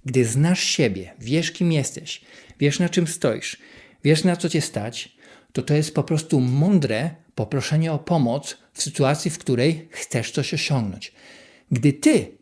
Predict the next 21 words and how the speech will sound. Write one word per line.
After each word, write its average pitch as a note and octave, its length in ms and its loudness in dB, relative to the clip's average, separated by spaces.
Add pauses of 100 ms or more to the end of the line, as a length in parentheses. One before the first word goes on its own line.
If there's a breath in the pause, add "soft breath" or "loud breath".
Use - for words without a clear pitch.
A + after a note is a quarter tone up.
(160)
chcesz - 380 0
osiągnąć G3 380 4
pewną D3 280 2
rzecz, G#2 300 -6
to D#3+ 120 -4
możesz A3 280 4
się G#3 120 2
pruć, B3 520 4
męczyć, A3+ 460 4
stresować, F#3+ 720 0 (320 soft breath)
albo C3+ 340 0
możesz C#3+ 380 -2
poprosić D3 540 -4
o B2+ 80 0
pomoc A#2+ 500 -4 (340 loud breath)
i G#3 80 2
szybciej B3+ 560 4
mieć C3 300 2
to, E3 80 -6
co F3+ 140 -2
chciałeś. C#3 720 -4